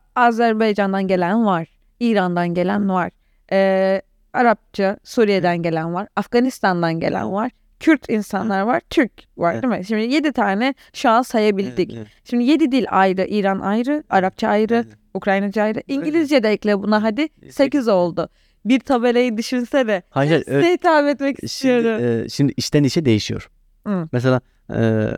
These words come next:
Speaker 2: ben emlak işini yaptığım için söylüyorum.
Speaker 1: Hı hı.
Speaker 2: Emlak işinde, e,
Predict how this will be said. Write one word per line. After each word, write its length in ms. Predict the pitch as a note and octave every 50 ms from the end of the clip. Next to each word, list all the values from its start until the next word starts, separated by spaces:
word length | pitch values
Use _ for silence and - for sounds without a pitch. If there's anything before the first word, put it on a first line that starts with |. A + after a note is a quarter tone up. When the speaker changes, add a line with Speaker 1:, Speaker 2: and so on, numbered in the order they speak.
| G1+ G1+ - - - - _ _ _ _ _
Speaker 2:
ben 240 | - - A2+ C3 -
emlak 360 | - C3 B2+ B2 B2+ C3+ -
işini 240 | B2 A#2 - B2+ C3
yaptığım 320 | B2 A2+ - - B2+ B2+ B2
için 180 | - - A#2
söylüyorum. 500 | G2+ - G#2+ G#2 G#2 G2+ A2 A2+ C#3 E3+ - _ _ -
Speaker 1:
Hı 40 | G#3+
hı. 160 | G#3 G3 F#3 F3+
Speaker 2:
Emlak 320 | C#3 D3+ D#3 D3+ D3 C#3
işinde, 380 | - - C3 B2+ B2+ C#3+ C#3+ - _ _ _ _ -
e, 40 | -